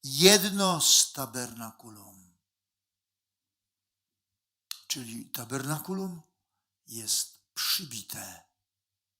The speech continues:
wbite do ołtarza, bo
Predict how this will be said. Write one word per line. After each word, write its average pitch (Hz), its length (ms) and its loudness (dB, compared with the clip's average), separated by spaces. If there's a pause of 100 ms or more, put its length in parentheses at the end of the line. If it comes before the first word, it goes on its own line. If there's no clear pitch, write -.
wbite 110 760 -6 (180)
do 120 240 -12
ołtarza, - 760 -12 (760)
bo 101 500 -14